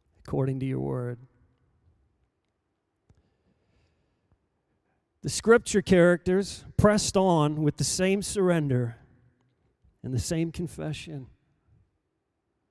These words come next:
And what of us?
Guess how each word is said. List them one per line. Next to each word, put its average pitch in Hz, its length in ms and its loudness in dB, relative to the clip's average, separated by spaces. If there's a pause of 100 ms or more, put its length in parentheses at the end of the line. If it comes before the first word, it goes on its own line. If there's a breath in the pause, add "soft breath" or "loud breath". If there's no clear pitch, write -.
(1800)
And 143 100 -14
what 175 200 2
of 180 100 2
us? 185 420 -2